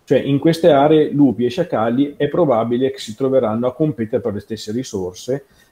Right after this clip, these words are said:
e probabilmente chi ci rimetterà in, in questo caso è lo sciacallo, anche se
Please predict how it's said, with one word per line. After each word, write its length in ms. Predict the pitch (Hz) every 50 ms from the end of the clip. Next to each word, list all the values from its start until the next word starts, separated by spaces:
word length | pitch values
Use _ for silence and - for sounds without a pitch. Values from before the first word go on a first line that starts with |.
| _ _ _
e 100 | - 156
probabilmente 680 | 151 165 165 165 170 185 185 139 127 131 135 131 151 143
chi 120 | - 139
ci 180 | - - - 113
rimetterà 720 | 110 110 110 117 113 - 151 127 113 107 107 117 131 127 -
in, 520 | 127 117 110 104 98 98 90 90 95 98 - _ _ _
in 120 | - 110 107
questo 280 | - 104 101 - 147
caso 540 | 143 - 104 101 113 127 127 139 139 - -
è 100 | - 104
lo 80 | 101 101
sciacallo, 680 | - - 104 - 110 95 92 92 92 92 92 95 90
anche 260 | 98 123 139 131 107 98
se 320 | - - 135 120 98 -